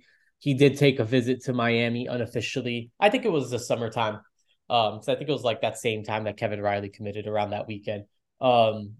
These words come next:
so I, I, he, uh, Miami's been working really, really hard there. Uh, they're still in communication with him. They're still actively recruiting him.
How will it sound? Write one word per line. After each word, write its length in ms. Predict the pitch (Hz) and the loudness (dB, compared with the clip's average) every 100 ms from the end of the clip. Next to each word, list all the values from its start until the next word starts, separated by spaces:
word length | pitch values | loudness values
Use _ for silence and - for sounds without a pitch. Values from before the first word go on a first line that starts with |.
| _ _ - | _ _ -4
so 220 | - 151 | 6 8
I, 160 | 139 127 | 8 6
I, 180 | 147 147 | 2 0
he, 260 | 151 160 - 120 | -4 -6 -4 -2
uh, 100 | 147 | 2
Miami's 400 | 156 165 170 156 | 6 6 6 4
been 160 | 151 | 4
working 320 | 139 143 143 127 | 4 4 4 2
really, 180 | 131 | 4
really 200 | 131 127 | 4 2
hard 260 | 117 120 117 | 2 2 2
there. 360 | 123 120 120 - _ _ | 0 0 0 -6 _ _
Uh, 260 | 117 110 110 | -2 -2 0
they're 200 | 135 131 | 4 4
still 340 | - 170 151 | 6 8 8
in 40 | 147 | 6
communication 600 | 147 147 143 139 127 143 | 4 4 4 4 4 0
with 100 | 131 | 2
him. 160 | 135 | 2
They're 120 | 131 117 | 2 0
still 220 | - 147 | 2 2
actively 560 | 135 131 131 131 135 139 | 4 2 2 0 0 0
recruiting 480 | 127 - 135 131 123 | -2 -2 -2 0 2
him. 300 | 127 120 | 2 0